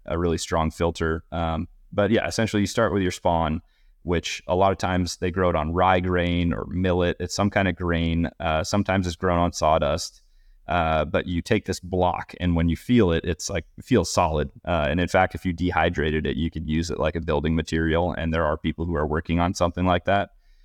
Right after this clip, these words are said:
Um, but, uh, you break it up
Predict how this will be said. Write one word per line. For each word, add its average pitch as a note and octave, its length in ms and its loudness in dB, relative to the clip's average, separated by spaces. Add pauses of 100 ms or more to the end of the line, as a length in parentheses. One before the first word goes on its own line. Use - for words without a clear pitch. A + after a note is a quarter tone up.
(200)
Um, E2 520 -2 (340)
but, F2 320 -2
uh, E2+ 80 2
you E2 180 0
break F#2+ 240 2
it G2 80 2
up E2+ 220 0